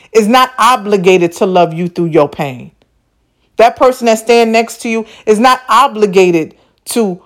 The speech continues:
you know, wipe your tears and understand why.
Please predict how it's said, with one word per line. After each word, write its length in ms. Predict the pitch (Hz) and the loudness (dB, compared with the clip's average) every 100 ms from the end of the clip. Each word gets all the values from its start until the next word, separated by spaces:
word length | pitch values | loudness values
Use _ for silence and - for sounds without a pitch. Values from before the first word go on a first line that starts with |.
| _ _ _ - | _ _ _ -6
you 100 | 220 | 0
know, 140 | 196 | 0
wipe 340 | 175 202 196 | 2 0 0
your 140 | 202 190 | 0 0
tears 480 | - 254 214 190 180 | 0 -2 2 2 0
and 120 | 185 | -4
understand 640 | 214 202 180 214 185 156 | -2 -2 -2 0 0 0
why. 440 | 175 180 151 - | 2 2 0 -8